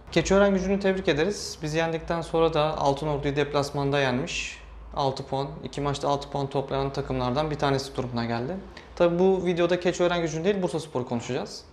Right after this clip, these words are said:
İbrahim Hoca maça biraz daha defansif, böyle deplasman takımı havasında bir takım sürmüştü. Hani zaten ilk arayı bu şekilde çöpe atıyoruz deplasmanda oynayınca.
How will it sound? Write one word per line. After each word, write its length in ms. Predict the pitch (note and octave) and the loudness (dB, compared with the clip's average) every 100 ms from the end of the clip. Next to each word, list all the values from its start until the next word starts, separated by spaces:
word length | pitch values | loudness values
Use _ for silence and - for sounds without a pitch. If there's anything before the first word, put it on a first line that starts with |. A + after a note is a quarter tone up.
| - | 0
İbrahim 340 | E3 F#3 G3+ | 4 4 4
Hoca 300 | G3+ F#3+ G#3 | 4 6 6
maça 540 | G3 F#3+ G3 G#3 G#3 G3+ | 6 2 2 2 2 0
biraz 240 | E3+ F#3 F3 | 2 2 6
daha 140 | F3 | 6
defansif, 680 | F3 F3 F3 - F#3 - - | 4 2 -2 -2 -8 -8 -2
böyle 200 | D3+ D3+ | 0 4
deplasman 500 | D#3+ D#3+ D#3+ F3+ E3+ | 2 2 0 0 0
takımı 300 | E3 E3 E3+ | -2 0 0
havasında 500 | E3 D#3+ D#3+ D#3 F3 | 2 0 -2 -2 0
bir 60 | |
takım 300 | F3+ D#3+ E3+ | 0 0 0
sürmüştü. 520 | D#3+ C3+ A#2+ - F#3 G3+ G3+ - - - - - | 0 2 2 0 -2 -2 -6 -18 -20 -20 -12 -2
Hani 180 | C#3+ | 0
zaten 300 | D3 F#3 F#3 | 4 4 4
ilk 280 | F#3+ G3 F3+ | 2 2 0
arayı 320 | E3 E3+ F#3 | 0 2 0
bu 40 | F3+ | 0
şekilde 380 | F3+ - D3 F#3+ | -2 0 0 2
çöpe 260 | F3 F3 | 0 2
atıyoruz 360 | D3 - A#2 A2+ | 2 2 -2 -2
deplasmanda 560 | A#2+ C3 B2 B2+ B2 | -4 -2 -2 -2 0
oynayınca. 500 | B2 A#2+ A#2+ A#2+ F3 | 0 0 -2 -2 -4